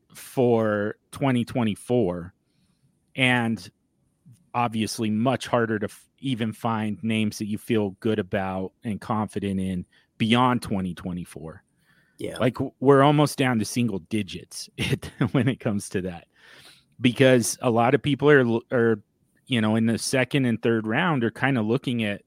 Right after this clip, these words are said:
Speaker 1: Matthew Stafford, uh, you know,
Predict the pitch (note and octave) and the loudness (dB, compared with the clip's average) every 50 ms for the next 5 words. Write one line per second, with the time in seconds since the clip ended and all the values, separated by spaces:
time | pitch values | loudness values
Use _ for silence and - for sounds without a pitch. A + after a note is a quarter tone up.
0 | - G#2 G2+ G2+ G#2+ G#2 - - A#2 - - - D3+ C#3 C3+ C#3 C#3 - - G#2+ | -14 -12 -10 -8 -10 -8 -6 -6 -6 -6 -4 -2 -2 0 0 -2 -4 -4 -6 -6
1 | G2+ F#2+ E2 E2+ A2 - _ _ _ _ - _ _ _ _ _ - F#2+ G2 G2 | -6 -8 -8 -12 -16 -20 _ _ _ _ -20 _ _ _ _ _ -10 -8 -6 -6
2 | G2 F#2 F#2 F#2 F2+ F#2+ - _ - - - - A2+ A2 G#2 _ - A#2+ G#2+ G2+ | -6 -6 -6 -8 -8 -10 -12 _ -16 -20 -18 -18 -20 -20 -16 _ -6 -4 -4 -2
3 | G2 G2 F2 F2 | -4 -6 -8 -12